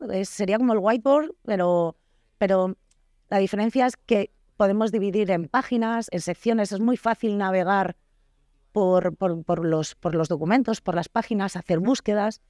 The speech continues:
puedes pegar imágenes, links, eh, bueno, eh, al final puedes volcar de todo. O, por ejemplo, si tenemos imágenes y queremos hacer una anotación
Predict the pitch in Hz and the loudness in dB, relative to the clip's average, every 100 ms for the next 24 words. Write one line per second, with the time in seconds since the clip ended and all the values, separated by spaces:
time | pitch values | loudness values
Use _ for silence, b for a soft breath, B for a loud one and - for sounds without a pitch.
0 | _ _ _ 202 185 202 175 165 175 196 | _ _ _ 0 0 0 0 2 0 -2
1 | 190 175 170 175 - _ _ - 190 208 | -2 -2 -4 -6 -12 _ _ -6 0 0
2 | 190 190 - - - _ - 170 170 175 | 0 -4 -8 -14 -18 _ -2 0 2 -2
3 | _ _ _ _ _ 202 190 160 - 190 | _ _ _ _ _ -2 0 -2 -4 -2
4 | 185 - 190 190 202 247 220 208 190 180 | 0 -2 -2 0 2 0 0 0 0 -2
5 | 160 160 160 220 202 - _ _ - 196 | -2 -2 -2 0 0 -2 _ _ -6 -2
6 | 202 175 175 190 190 202 196 - 262 320 | -2 -2 -2 -2 0 0 -2 0 0 0
7 | - 208 185 175 156 175 190 - 208 190 | -2 -4 -2 -2 -2 -2 -6 -2 0 0
8 | 175 165 147 214 175 | -2 -2 -2 0 0